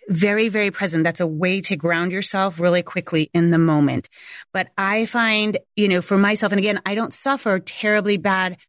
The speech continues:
from anxiety, but if I have this, like, wave of panic, staying in the moment and just focusing on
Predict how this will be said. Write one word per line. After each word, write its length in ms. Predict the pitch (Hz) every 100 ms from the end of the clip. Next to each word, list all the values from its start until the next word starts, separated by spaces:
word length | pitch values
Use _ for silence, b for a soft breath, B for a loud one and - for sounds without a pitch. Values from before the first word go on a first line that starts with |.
| -
from 140 | 185
anxiety, 460 | 185 170 185 185 175
but 140 | 165
if 100 | 165
I 60 | 175
have 260 | 165 - 190
this, 160 | 202
like, 140 | 190 170
wave 440 | 170 175 180 202
of 140 | 185 _
panic, 600 | - 170 170 240 - - B B B
staying 460 | - - 214 208 226
in 80 | 226
the 80 |
moment 380 | 208 185 185 180
and 100 | 175
just 200 | 170 -
focusing 520 | 185 170 202 208 208 -
on 360 | 185 175 175